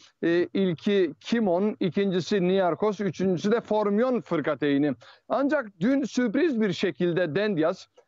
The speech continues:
e, ikinci fırkateynin Niarkos'un suya indirme, e, törenine katılmak üzere, e, Lorient kentine gitti ve o beraberinde Genelkurmay Başkanı ve donanma komutanı da oradaydı. Ancak beraberinde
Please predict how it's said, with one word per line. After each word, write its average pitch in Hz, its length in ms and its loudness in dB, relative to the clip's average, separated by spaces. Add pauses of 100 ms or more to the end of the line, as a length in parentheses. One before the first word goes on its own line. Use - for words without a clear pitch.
(100)
e, 170 160 2
ikinci 269 500 0
fırkateynin 202 680 0
Niarkos'un 240 480 0
suya 226 360 0
indirme, 214 560 2 (320)
e, 185 220 0
törenine 196 600 0
katılmak 208 480 -2
üzere, 175 340 0 (280)
e, 202 120 0
Lorient 233 420 0
kentine 170 380 -2
gitti 175 380 0
ve 190 200 2
o 185 320 0
beraberinde 175 640 0
Genelkurmay 185 640 -2
Başkanı 175 400 -2
ve 220 240 0
donanma 190 380 0
komutanı 185 480 0
da 247 100 0
oradaydı. 190 500 0 (360)
Ancak 254 320 0
beraberinde 214 720 0